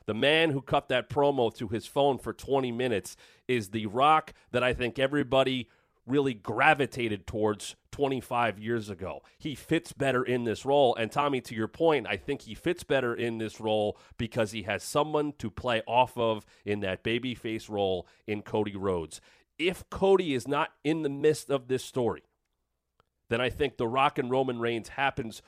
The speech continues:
no doubt. No one complains about it. And the funny thing to me is, Rock Roman has been talked about for what, three,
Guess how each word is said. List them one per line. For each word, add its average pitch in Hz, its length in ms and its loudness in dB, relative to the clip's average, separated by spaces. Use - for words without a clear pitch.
no 120 340 0
doubt. 135 340 2
No 120 160 0
one 147 160 2
complains 139 640 -4
about 110 300 2
it. 104 120 -4
And 110 120 -4
the 110 60 -2
funny 208 300 0
thing 165 160 -4
to - 120 -8
me 139 220 -2
is, 101 260 -4
Rock 147 300 0
Roman 156 300 4
has 117 120 -4
been 117 100 -6
talked 127 260 0
about 107 200 -2
for - 80 -8
what, 98 260 -2
three, 127 480 -8